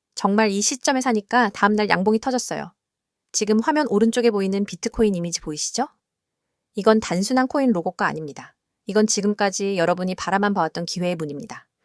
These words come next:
터치 한 번이면 여러분도 그 기회 안으로 들어갈 수 있습니다. 그냥 지금 손가락으로 이 숫자를 톡 누르기만 하시면 됩니다. 공일공 구구오구 육육일일, 지금 이 번호로 문자 하나만 주세요. 딱 한 단어,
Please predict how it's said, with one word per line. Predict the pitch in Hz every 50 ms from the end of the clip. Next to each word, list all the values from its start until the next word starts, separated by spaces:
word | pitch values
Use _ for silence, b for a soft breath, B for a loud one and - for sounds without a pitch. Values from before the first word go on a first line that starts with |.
| _ _ _ _ _ _ _ _ _
터치 | - - 269 - - -
한 | 262 247
번이면 | 233 220 190 165 160 208 240 208 - _ _ _ -
여러분도 | 240 269 285 285 285 269 254 269 269 262 254
그 | - - 220
기회 | - - 214 214 226
안으로 | 226 233 240 240 233
들어갈 | 226 - - 160 165 165
수 | - -
있습니다. | 156 - - 160 147 - 131 139 143 _ _ _ _ _ _ _ _ _ _ _ _ _ _ _ _
그냥 | - - 226 233 226
지금 | 226 - 196 175 175 202 233 233 _ _ _ _ _ _
손가락으로 | - - 269 262 302 277 262 254 233 233 233
이 | 226 214
숫자를 | 202 - 262 - - 247 226 233 -
톡 | _ - - 339 311
누르기만 | 247 208 196 190 202 190 190
하시면 | 208 208 - 220 214 220
됩니다. | - 180 156 147 147 - - - _ _ _ _ _ _ _ _ _ _ _ _
공일공 | - - 214 220 220 220 226 226 226
구구오구 | - - 175 - 185 175 165 - 226 254 233 220 _ _ _ _ _ -
육육일일, | 196 196 208 _ - 175 175 208 240 233 _ _ _
지금 | - - 208 190 196 180 _
이 | 196 190 190
번호로 | 190 - 180 175 180 180 185
문자 | 175 202 220 - 254
하나만 | 254 240 233 226 208
주세요. | 202 - - 156 143 - - _ _ _ _ _ _ _ _ _ _ _
딱 | - 240 240 -
한 | 277 269 254
단어, | 226 190 175 156 151 -